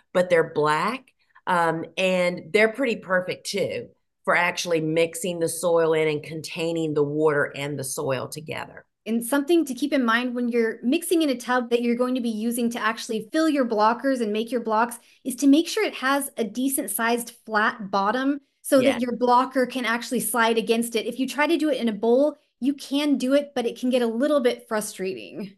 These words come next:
Speaker 1: That's a good point. And I've never done that, but you know what? I have seen people submit questions about that. Yes, a flat bottom is definitely great.
Speaker 2: And I will put the name of this particular potting tray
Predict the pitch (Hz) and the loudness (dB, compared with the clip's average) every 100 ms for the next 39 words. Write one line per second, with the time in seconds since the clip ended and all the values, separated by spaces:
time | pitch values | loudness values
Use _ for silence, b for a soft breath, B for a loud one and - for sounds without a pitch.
0 | _ 202 202 196 196 185 - 202 175 165 | _ -6 -6 -4 -4 -4 -6 -4 -2 0
1 | 170 190 196 185 180 165 170 180 180 175 | 0 -2 -2 -2 -2 -2 -2 0 0 -2
2 | 175 175 185 180 180 - 165 160 175 165 | -4 -6 0 2 0 0 -2 -2 -6 -8
3 | - 202 175 170 165 185 175 170 156 156 | -8 -8 -6 -6 -8 -10 -4 0 2 0
4 | - 165 175 151 - 202 190 - 175 156 | -2 -4 -2 -4 -2 -2 -2 -2 -4 -2
5 | 151 139 143 156 117 107 160 123 - 147 | -4 -4 -4 -8 -10 -6 -4 -4 -6 -8
6 | 175 156 - 160 156 147 135 135 147 151 | -4 -4 -4 -4 -4 -4 -6 -6 -8 -8
7 | - - 139 - 135 113 123 _ _ _ | -10 -10 -10 -10 -10 -10 -12 _ _ _
8 | 269 269 269 294 370 392 403 311 240 233 | 0 0 2 2 2 -2 0 0 2 2
9 | 269 240 233 262 - 277 294 285 247 240 | 0 -2 -4 -6 -4 -6 -4 -2 -4 -4
10 | 240 262 254 - 254 254 254 | -4 -2 -4 -4 -2 -2 -4